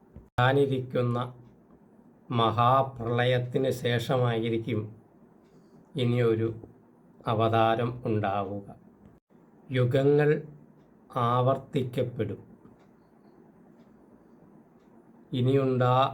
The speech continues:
ഇനി വരുന്ന യുഗങ്ങളിലും അവതാരങ്ങളുണ്ടാകും.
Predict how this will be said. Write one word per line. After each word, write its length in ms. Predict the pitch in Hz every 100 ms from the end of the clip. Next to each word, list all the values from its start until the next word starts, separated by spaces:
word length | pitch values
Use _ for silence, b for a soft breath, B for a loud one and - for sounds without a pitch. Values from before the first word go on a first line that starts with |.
| 147
ഇനി 160 | 127 139 131
വരുന്ന 540 | 123 120 135 139 143 151 - - - - - 127
യുഗങ്ങളിലും 720 | 117 123 123 127 123 120 123 - - - _ - _ - 120
അവതാരങ്ങളുണ്ടാകും. 1200 | 110 113 110 117 120 123 117 107 98 95 92 -